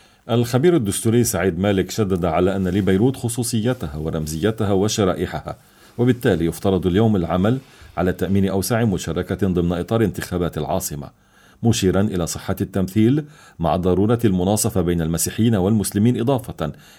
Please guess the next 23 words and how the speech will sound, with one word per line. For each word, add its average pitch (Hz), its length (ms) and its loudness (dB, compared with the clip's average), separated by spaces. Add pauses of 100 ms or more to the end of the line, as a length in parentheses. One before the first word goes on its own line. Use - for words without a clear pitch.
(140)
إلى 90 120 4
مراعاة 82 400 2
التنوع 101 500 2
الموجود 92 400 2
داخل 82 380 0
العاصمة. 69 680 -10 (440)
ودعا 78 360 0
في 90 120 -2
حديث 110 320 2
إلى 98 300 4
برنامج 87 600 2
لقاء 87 220 0
الأحد 90 300 2
عبر 80 240 2
صوت 78 240 -6
كل 104 240 2
لبنان، 107 460 4 (360)
دعا 107 200 6
اللجان 107 440 6
النيابية 101 500 6
المختصة 107 560 0
إلى 78 200 -2
الاتجاه 98 580 2